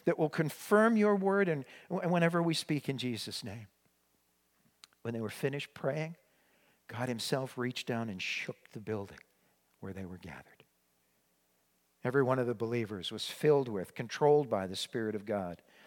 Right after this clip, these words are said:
And as a result, they went out and spoke the word of God with great boldness. And that is the story from God's word.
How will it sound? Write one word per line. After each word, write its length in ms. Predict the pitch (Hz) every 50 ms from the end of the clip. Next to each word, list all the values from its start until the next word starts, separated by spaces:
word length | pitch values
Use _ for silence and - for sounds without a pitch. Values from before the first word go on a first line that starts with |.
| - - - - _ _
And 100 | - 92
as 100 | 98 90
a 60 | 98 101
result, 400 | 104 104 95 113 110 107 107 -
they 120 | 101 92
went 200 | 90 101 101 101
out 280 | 107 117 117 117 113 -
and 120 | 107 -
spoke 500 | - - - - - - 113 117 113 -
the 100 | - 95
word 220 | 90 92 98 98 95
of 120 | 87 -
God 320 | - 90 80 73 69 - _ _ _ - _ _ _ _ _
with 160 | 82 - - _ _ _
great 400 | - 95 95 80 80 90 - - _ _ _ _ _ _ -
boldness. 640 | - 76 - - - - - - - - - - _ _ _ _ _ _ -
And 120 | - 73
that 320 | - 80 76 64 55 - - _ _ _ _ _ _ _ _
is 200 | 82 78 - -
the 80 | - 85
story 520 | - - - 120 131 - - - - - _ _ _ _ _ _ _ _
from 160 | - 95 95
God's 320 | - - - - - -
word. 280 | - - - - - -